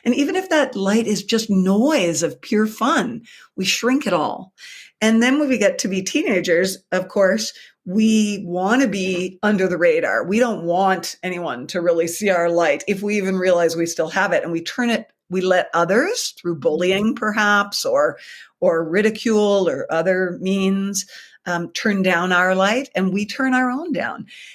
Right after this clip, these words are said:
And when I was a kid, I had this dimmer switch, uh, in our family home,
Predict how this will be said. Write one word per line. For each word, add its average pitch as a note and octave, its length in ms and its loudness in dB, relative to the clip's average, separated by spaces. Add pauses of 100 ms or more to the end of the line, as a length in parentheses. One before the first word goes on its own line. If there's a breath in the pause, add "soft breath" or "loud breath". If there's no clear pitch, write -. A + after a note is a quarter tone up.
(120)
And A3 240 2 (200)
when A3+ 140 0
I C4+ 120 4
was D4 100 -4
a C4 40 0
kid, B3+ 220 0
I B3 80 0
had G#3+ 240 0
this F#3+ 180 0
dimmer G3 380 0
switch, - 640 -2
uh, E3+ 260 -2 (200)
in F#3 100 -4
our F3 140 -2
family A3 380 0
home, F#3+ 400 0